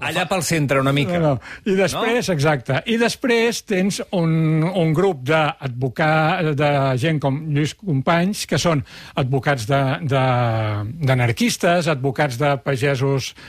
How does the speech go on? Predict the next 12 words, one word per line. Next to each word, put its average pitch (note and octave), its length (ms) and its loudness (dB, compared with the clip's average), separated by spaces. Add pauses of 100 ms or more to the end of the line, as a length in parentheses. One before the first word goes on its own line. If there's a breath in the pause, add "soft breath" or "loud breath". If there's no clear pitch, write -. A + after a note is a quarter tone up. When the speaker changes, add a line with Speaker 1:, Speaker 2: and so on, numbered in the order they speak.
(200 loud breath)
Speaker 2:
arrendataris, C#3+ 840 0
dels A2+ 180 -4
rabassaires, F3 720 0 (380 loud breath)
gent E3+ 240 2
amb F3 80 2
una D#3+ 100 0
sensibilitat E3+ 560 0
social D3+ 320 0
claríssima, A3 600 0
que A#3+ 160 0
són A3+ 320 0
catalanistes E3 880 0